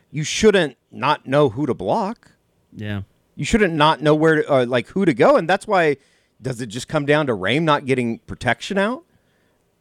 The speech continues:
Speaker 2: Or just not calling it out correctly?
Speaker 1: Right. Or, like, I, I just, I kinda lean to the side of, like, I don't think that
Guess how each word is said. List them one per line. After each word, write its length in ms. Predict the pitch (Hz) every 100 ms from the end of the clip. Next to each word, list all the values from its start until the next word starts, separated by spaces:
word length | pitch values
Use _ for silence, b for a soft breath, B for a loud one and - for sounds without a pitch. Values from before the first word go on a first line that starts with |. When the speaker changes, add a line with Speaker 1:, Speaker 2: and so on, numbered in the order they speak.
| _ _ _ _ _ _ _ _ -
Speaker 2:
Or 100 | 123
just 220 | 110 104
not 200 | 123 113
calling 360 | - 113 117 107
it 80 |
out 200 | 107 107
correctly? 480 | 95 104 107 110 113
Speaker 1:
Right. 340 | 113 107 208 -
Or, 540 | - 165 170 175 170 151 107 _ _
like, 280 | 139 127 - -
I, 300 | 143 - 165
I 140 | 170 185
just, 260 | 208 - _ _ _ _ _ _ _ _
I 120 | - 147
kinda 260 | 185 170
lean 160 | 147 147
to 80 | 143
the 100 | 123
side 260 | 143 131
of, 80 | 120
like, 160 | 104 107
I 140 | 131
don't 520 | 127 107 98 131 139 _
think 240 | 127 113
that 280 | 113 95